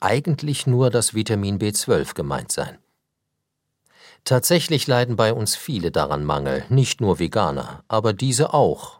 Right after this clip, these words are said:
und messbar und oft. Dafür gibt es Gründe. Tatsächlich herrscht hier eine unklare Situation, weil es reichlich B zwölf, etwa im beschriebenen Weizengras, gibt, aber in einer Analogform, die offenbar nicht aufgenommen werden kann.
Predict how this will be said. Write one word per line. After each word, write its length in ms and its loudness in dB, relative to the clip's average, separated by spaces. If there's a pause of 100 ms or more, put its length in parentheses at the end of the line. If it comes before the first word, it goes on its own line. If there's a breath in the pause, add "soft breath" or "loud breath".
(120)
und 180 -8
messbar 640 0 (200)
und 160 -4
oft. 380 -4 (800)
Dafür 260 0
gibt 200 -4
es 100 -2
Gründe. 360 -2 (920 soft breath)
Tatsächlich 600 2
herrscht 300 2
hier 200 0
eine 180 0
unklare 540 2
Situation, 640 -2 (340 soft breath)
weil 340 2
es 220 -2
reichlich 500 0
B 160 2
zwölf, 800 -2
etwa 300 -6
im 160 -8
beschriebenen 580 -2
Weizengras, 680 0
gibt, 320 -8 (440 loud breath)
aber 360 2
in 140 0
einer 320 0
Analogform, 920 2
die 160 -6
offenbar 360 0
nicht 220 -2
aufgenommen 540 -2
werden 260 -6
kann. 300 -8